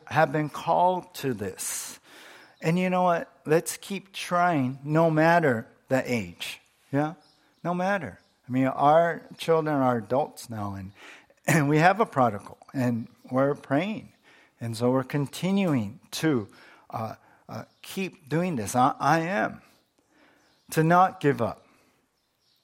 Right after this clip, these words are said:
You know what? Let's not get off track to what God is calling us. In this example we see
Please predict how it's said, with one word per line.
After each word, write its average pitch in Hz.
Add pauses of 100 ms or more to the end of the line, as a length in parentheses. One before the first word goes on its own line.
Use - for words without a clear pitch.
(220)
You 143
know 151
what? 151 (360)
Let's 147
not 147
get 131 (140)
off 110 (520)
track - (760)
to 127
what 113
God 127
is 110
calling 123
us. 98
In 113
this 180
example 156
we 113
see 120